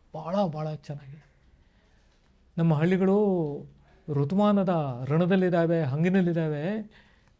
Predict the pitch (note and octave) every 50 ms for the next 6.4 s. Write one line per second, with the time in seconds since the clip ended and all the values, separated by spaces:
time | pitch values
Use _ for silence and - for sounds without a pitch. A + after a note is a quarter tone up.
0 | C#3 C3 C#3+ D#3+ F3 F3+ F3+ F3+ - - F#3+ F3 E3+ E3 D#3 D3 C#3 C#3 C#3+ C3+
1 | - C3+ C3 C3 C3 C3 C3 B2+ B2 B2 C3 D3 D#3+ F#3 F#3 F#3 F3 E3 B2+ A#2
2 | B2+ C3 D3+ C#3 C#3 C#3 E3 E3+ F3 C#3 C#3+ C3 B2+ B2 C3+ C3+ C3 C3 C3 B2+
3 | - - _ _ _ _ - - _ _ _ _ _ - E3 E3+ G3+ A3+ G#3+ G3
4 | F#3 - D#3+ C#3+ C3+ - D3 B2+ B2 B2 C3+ B2+ B2 B2+ B2+ - - - - -
5 | - D3+ D#3 D#3 C#3 - D3 D3+ D3+ - G#3+ G3 F#3 E3+ - - D3 - - F3+
6 | F3 E3 D3+ B2+ A#2 C3 E3 G3